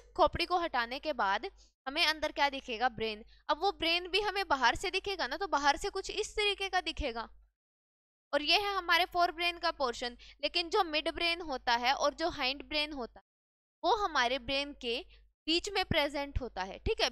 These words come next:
इसके inner side में present होता है।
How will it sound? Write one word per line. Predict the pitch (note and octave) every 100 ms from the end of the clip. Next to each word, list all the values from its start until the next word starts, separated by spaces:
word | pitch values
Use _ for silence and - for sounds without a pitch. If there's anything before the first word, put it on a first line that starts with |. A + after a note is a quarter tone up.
| A3+
इसके | D4 - C#4+ A4 - -
inner | D#4 E4+ G4+
side | G#4 F4+ D#4+ D#4
में | D#4
present | D4+ C#4+ C#4 C#4 C4
होता | A3
है। | G3